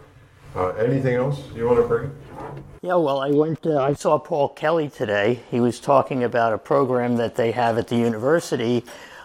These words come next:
Speaker 2: uh, where they're, you know, everybody's trying to breed, uh, queens that are bees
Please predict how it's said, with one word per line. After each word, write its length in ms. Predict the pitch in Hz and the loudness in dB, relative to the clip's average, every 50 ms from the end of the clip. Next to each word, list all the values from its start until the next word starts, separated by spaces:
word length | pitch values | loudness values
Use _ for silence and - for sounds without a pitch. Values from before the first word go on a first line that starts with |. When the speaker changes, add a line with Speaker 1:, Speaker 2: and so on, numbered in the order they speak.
| - _ | -12 _
Speaker 2:
uh, 260 | - 139 131 127 127 | 0 0 2 2 2
where 400 | 127 123 127 123 127 123 123 123 | 2 2 2 2 2 2 0 -2
they're, 420 | 120 147 135 131 127 127 123 123 - - - - - - _ _ _ _ _ _ _ _ | 0 0 0 2 2 0 -2 -4 -10 -20 -20 -20 -20 -20 _ _ _ _ _ _ _ _
you 100 | 202 190 | -8 -4
know, 100 | 185 185 | -2 0
everybody's 420 | 202 226 247 214 214 202 160 - | 0 2 2 4 4 2 2 0
trying 420 | - - 214 190 185 180 180 165 - | -4 -2 0 0 2 2 -2 -4 -2
to 120 | - 175 | -2 -4
breed, 560 | 139 117 143 160 165 156 160 151 147 135 139 - - - - - - - - | -4 -2 -2 0 2 2 2 2 0 -2 -4 -8 -12 -16 -16 -16 -16 -6 -2
uh, 280 | 139 131 127 131 131 127 - _ _ - | 0 0 0 -2 -4 -10 -12 _ _ -8
queens 720 | - - 208 190 165 156 156 147 143 131 120 - - - | -2 0 2 2 2 2 0 0 0 -2 -4 -6 -12 -6
that 340 | - 156 135 139 131 117 127 | 0 2 4 4 2 2 0
are 320 | 135 123 131 135 123 120 | 0 0 2 0 0 -2
bees 560 | 117 117 185 180 175 165 156 151 - - - | -2 0 0 0 2 0 0 -2 -4 -8 -12